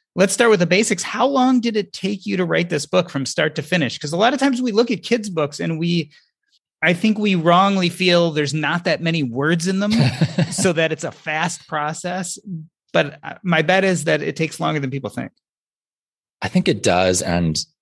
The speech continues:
Speaker 2: I think it can be a fast process. Like, I think there are some children's books authors who can churn these things out very quickly 'cause they understand the process now and they're just,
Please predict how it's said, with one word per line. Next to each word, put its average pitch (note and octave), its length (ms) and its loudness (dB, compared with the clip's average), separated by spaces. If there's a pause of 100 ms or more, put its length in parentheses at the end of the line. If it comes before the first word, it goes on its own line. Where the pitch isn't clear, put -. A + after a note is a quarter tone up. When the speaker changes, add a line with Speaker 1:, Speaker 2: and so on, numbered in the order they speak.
Speaker 2:
I G#2+ 60 -4
think D3 200 0
it G#2 120 -2
can G#2 300 0
be C#3 80 4
a B2+ 60 2
fast B2+ 320 0
process. A#2+ 460 0
Like, G2 120 -2
I - 80 -6
think G#2+ 180 -4
there F2+ 100 0
are F2+ 180 2
some F#2+ 160 -2
children's F#2+ 300 0
books F#2 260 -2
authors E2+ 340 -2
who F2+ 140 0
can E2+ 400 2
churn F#2 280 2
these E2+ 120 0
things F2+ 180 -2
out E2+ 240 -2
very E2+ 220 2
quickly G2 400 -2
'cause F2+ 160 -2
they D#2+ 220 0
understand E2 440 0
the E2+ 60 0
process G2 480 0
now A2 220 2
and E2+ 100 0
they're D#2+ 80 0
just, - 260 -6